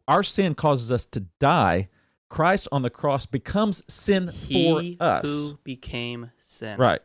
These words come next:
Speaker 2: Right.
Speaker 1: He who knew no sin became sin for us, so that sin's
Speaker 2: Mm-hmm.
Speaker 1: transferred to Christ on the cross
Speaker 2: Mm-hmm.
Speaker 1: that we would be forgiven.
Speaker 2: The
Speaker 1: It's
Speaker 2: thing
Speaker 1: awesome.
Speaker 2: that was killing them was a snake, and they have to look upon it, and the thing that is killing us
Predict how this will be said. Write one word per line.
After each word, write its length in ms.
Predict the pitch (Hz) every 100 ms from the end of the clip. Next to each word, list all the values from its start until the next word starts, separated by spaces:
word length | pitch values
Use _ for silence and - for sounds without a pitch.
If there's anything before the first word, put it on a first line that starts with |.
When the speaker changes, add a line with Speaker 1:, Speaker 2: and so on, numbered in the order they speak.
| _
Speaker 2:
Right. 180 | 113 107
Speaker 1:
He 140 | 190
who 120 | 180
knew 160 | 156 180
no 140 | 170
sin 220 | 127 131 117
became 400 | 113 165 143 131
sin 300 | - 156 127
for 220 | - -
us, 160 | 131 117
so 60 | 127
that 140 | -
sin's 260 | 110 135 110
Speaker 2:
Mm-hmm. 80 | -
Speaker 1:
transferred 580 | 147 151 - 101 90 - - - _ _ _
to 160 | - 135
Christ 420 | - - 123 117
on 60 | 104
the 60 | 92
cross 440 | 123 107 87 -
Speaker 2:
Mm-hmm. 200 | 107 113 127
Speaker 1:
that 100 | 107
we 120 | 113
would 120 | 101 90
be 100 | 92
forgiven. 380 | - 90 98 87
Speaker 2:
The 20 |
Speaker 1:
It's 40 | 143
Speaker 2:
thing 120 | 165
Speaker 1:
awesome. 220 | 131 156
Speaker 2:
that 80 | 135
was 180 | 135 -
killing 440 | - 165 156 143
them 300 | 139 151 160 -
was 160 | 117
a 80 | 123
snake, 520 | - - 135 160 190 -
and 100 | 117
they 40 |
have 120 | 113 -
to 80 |
look 140 | 117 123
upon 260 | - 139
it, 80 | 143
and 80 | 117
the 40 | 110
thing 160 | 135
that 120 | 120
is 120 | - -
killing 360 | - 127 113 -
us 240 | 120 131